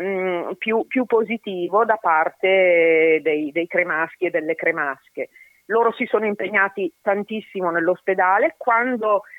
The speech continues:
la pressione sull'ospedale è diminuita, avevano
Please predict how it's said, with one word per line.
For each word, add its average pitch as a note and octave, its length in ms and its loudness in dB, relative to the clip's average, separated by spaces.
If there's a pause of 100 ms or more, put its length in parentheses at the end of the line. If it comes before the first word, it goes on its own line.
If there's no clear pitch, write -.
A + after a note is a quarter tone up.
(120)
la A3 120 0
pressione A3+ 640 0
sull'ospedale G3+ 680 0
è G3 40 -2
diminuita, F#3+ 680 -2
avevano F3+ 560 0